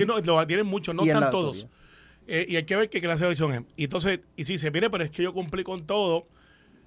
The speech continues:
Speaker 1: porque vamos a, vamos a invocar la defensa de tercero, del que fue allí y vio todo bien, vio que había conexión de luz,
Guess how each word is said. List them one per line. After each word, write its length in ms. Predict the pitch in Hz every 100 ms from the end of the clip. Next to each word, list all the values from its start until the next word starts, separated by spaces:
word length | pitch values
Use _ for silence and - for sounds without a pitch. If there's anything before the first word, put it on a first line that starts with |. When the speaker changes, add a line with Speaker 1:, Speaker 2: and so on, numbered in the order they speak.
| _ -
Speaker 1:
porque 180 | 147
vamos 360 | 165 247 277 254
a, 40 | -
vamos 280 | 202 254 262
a 180 | 220 220
invocar 320 | 180 196 233
la 160 | 220 185
defensa 800 | 175 156 247 262 226 220 214 - _ _ _
de 240 | 147 170
tercero, 500 | 160 151 - 175 110 - _ _ _ _ _ _ _ - _
del 220 | 165 165 156
que 120 | 160
fue 200 | 196 226
allí 360 | 226 240 233 - _ _ -
y 100 | 160
vio 320 | 151 208 220
todo 260 | 208 214 196
bien, 300 | 165 180 202 _ _ _ - _ _ 139
vio 240 | 139 160
que 80 | 190
había 280 | 196 202 208
conexión 420 | 202 196 156 196
de 120 | 196
luz, 200 | 160 156